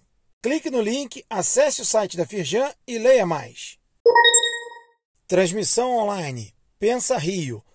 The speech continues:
Mudança de mentalidade. A comunicação e o seu poder de transformação social.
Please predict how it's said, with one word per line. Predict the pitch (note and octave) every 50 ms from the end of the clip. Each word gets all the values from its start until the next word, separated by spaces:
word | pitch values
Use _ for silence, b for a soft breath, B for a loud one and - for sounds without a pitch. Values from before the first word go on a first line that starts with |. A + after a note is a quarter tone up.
| _ _ _ _ _ _ _
Mudança | - F3+ F#3+ D3 B2+ D#3 G#3+ B3+ C4 B3+ B3+ A#3+
de | G3+ A3
mentalidade. | A3+ A#3 G3+ - - A3 G3+ G3 E3 D3 D3 C3+ A#2 G#2+ G2+ G2 - G#2+ _ _ _ _ _ _ _ _ _ _ _
A | - E3+ D#3
comunicação | - - A3+ B3+ B3+ A3+ G3 F3+ - A#3+ A3+ - - - G#3+ A3+ B3+ C4+ - _ -
e | A#3+ B3+
o | A#3
seu | - - - B3 B3+
poder | F3+ C4 C4 A3+ F3 G#3+ A3 F#3
de | F3 E3+ F#3+
transformação | - _ - C4+ C#4+ C4+ - - A#3+ A3+ A3 A3+ G3+ - - F#3+ F#3 F3
social. | - F3+ - - F#3+ E3+ C#3 A#2+ G#2+ -